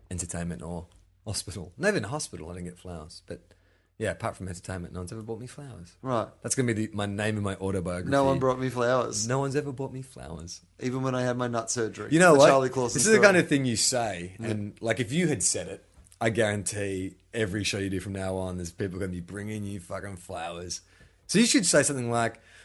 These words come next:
Speaker 1: "No one's ever brought me pretzel M and Ms."
Speaker 2: Yeah.
Speaker 1: <laughs>
Speaker 2: I don't want flowers. I actually did say to my management at one stage, because I used to get, like, you know, they'd send me flowers for an opening night of a T V show or a, I said, "I don't want flowers."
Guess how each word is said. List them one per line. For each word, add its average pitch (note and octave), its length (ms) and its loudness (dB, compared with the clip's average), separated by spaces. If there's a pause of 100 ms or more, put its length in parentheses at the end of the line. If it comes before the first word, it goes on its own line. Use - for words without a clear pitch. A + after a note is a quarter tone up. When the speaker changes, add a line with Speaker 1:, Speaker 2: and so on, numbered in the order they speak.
(140)
Speaker 1:
"No E3 80 0
one's F3 160 2
ever F#3+ 140 -2
brought F3 200 -2
me E3+ 140 -2
pretzel E3+ 360 -6
M D#3+ 100 -6
and D#3 280 -6
Ms." - 320 4
Speaker 2:
Yeah. D#3 600 6
Speaker 1:
<laughs> - 80 -20
Speaker 2:
I F#3+ 80 10
don't B3 160 8
want A3 200 2
flowers. C3 560 6
I F#3 120 12
actually A3+ 200 4
did F3+ 160 0
say E3+ 140 8
to F3 60 4
my D#3+ 140 4
management C#3 400 0
at B2+ 40 -2
one C3 160 0
stage, A#2 340 0
because B2+ 300 -2
I B2 60 4
used B2 240 0
to C3 60 -4
get, A#2 220 -4
like, A#2+ 220 0
you A#2+ 80 -4
know, A2+ 100 0
they'd A2+ 160 -2
send A#2 140 -4
me A#2 80 -4
flowers A2+ 400 -4
for A2+ 140 -4
an G#2+ 80 -4
opening A2+ 240 -6
night G#2+ 180 -6
of G#2+ 80 -6
a G#2+ 60 -8
T A2+ 160 -4
V G#2+ 160 -4
show A2 260 -6
or A2 200 -4
a, G#2 60 -10 (320)
I C3 100 -4
said, D#3+ 160 -2
"I E3 100 -2
don't E3+ 160 -4
want E3+ 160 -4
flowers." A#2+ 540 -6